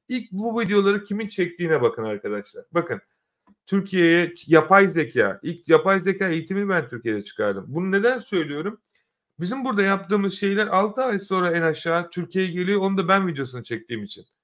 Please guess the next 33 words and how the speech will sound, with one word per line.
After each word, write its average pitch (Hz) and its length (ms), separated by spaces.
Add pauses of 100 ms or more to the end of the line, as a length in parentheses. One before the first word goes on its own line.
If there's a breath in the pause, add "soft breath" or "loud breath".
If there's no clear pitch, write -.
Belki 160 300
ben 190 100
çekmesem 170 500
bir 165 60
yıl 143 140
olacak. 107 300
Ama 190 220
ben 180 180
buradaki 190 280
olay 180 280
ben 156 280
değilim. 139 360
Yani 110 220
benim 151 180
anlatmaya 151 440
çalıştığım 143 400
şey 127 220
başka. 127 380 (640)
İnsanların 175 680
görmediğini 170 560
görüp 165 400
de 139 140
harekete 147 480
önden 156 360
geçerseniz 175 800
daha 180 240
başarılı 160 380
olursunuz. 113 480
Şimdi 196 160
mesela 180 320
ben 175 160
eğitimin 175 360
içerisine 156 600